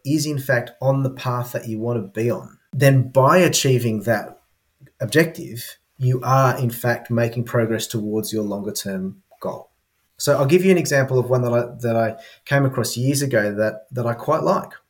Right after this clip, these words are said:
In the New South Wales State Plan, there was a, there was a, a goal around reducing social isolation. One of the indicators was the proportion of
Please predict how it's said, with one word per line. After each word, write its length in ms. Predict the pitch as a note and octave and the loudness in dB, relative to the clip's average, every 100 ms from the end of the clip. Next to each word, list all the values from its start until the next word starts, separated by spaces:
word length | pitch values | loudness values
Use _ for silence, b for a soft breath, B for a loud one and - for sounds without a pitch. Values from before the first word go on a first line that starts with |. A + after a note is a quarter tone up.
| _ _ - | _ _ -6
In 220 | C#3 C#3+ | -2 0
the 80 | C#3 | 2
New 140 | D3 C#3 | 0 0
South 220 | D3 C#3 | -2 0
Wales 260 | B2 A#2+ | 0 -2
State 300 | - B2 - | -2 -2 -2
Plan, 500 | - A#2 B2 F#3 G3+ B B B B B C3+ | -6 -4 -2 -4 -6 B B B B B 2
there 100 | C3 | 2
was 160 | B2+ | 2
a, 140 | A#2+ - B2+ | -2 -4 -2
there 160 | A#2+ | 0
was 160 | A#2 A2 | 0 0
a, 300 | A2 G#2+ - | 0 0 -4
a 80 | G#2+ | -12
goal 440 | G2+ A#2 B2 B2+ | -4 0 2 2
around 260 | B2 A#2 A2+ | 0 -2 -2
reducing 500 | G#2+ A#2 B2+ C3 B2+ | -4 -4 -4 -2 -4
social 520 | - A#2+ A#2 A#2+ A2+ | -2 -2 -2 -4 -4
isolation. 720 | A2 - G2+ G2+ B2+ G3+ - _ - | -6 -6 -6 -4 -4 -8 -10 _ 4
One 180 | C3 C#3 | 6 6
of 80 | B2+ | 4
the 160 | B2 | 2
indicators 560 | C#3 C#3 - C#3+ D3 - | 0 0 -2 0 0 0
was 340 | B2+ F#3+ - | 0 0 -2
the 100 | C#3 | -6
proportion 460 | C3+ C3 E3 E3 | -4 2 4 4
of 80 | D#3+ | -2